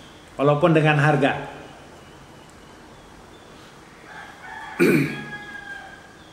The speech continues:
Jadi sekadar mempu-, "Iya, maka ke nara itu." Namun darah aja, namun darah jawaban aja, kang tayammum.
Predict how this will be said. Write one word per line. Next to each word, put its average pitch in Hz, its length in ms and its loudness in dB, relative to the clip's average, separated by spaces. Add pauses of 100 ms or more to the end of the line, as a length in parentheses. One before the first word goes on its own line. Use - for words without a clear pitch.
(680)
Jadi 120 160 -2
sekadar 131 400 2
mempu-, 143 320 2
"Iya, 175 160 6
maka 170 320 4
ke 196 160 4
nara 190 240 4
itu." 202 320 4 (2500)
Namun 135 240 2
darah 185 320 6
aja, 196 240 4 (560)
namun 156 160 4
darah 180 240 6
jawaban 196 480 6
aja, 196 160 4 (160)
kang 139 160 4
tayammum. 120 540 0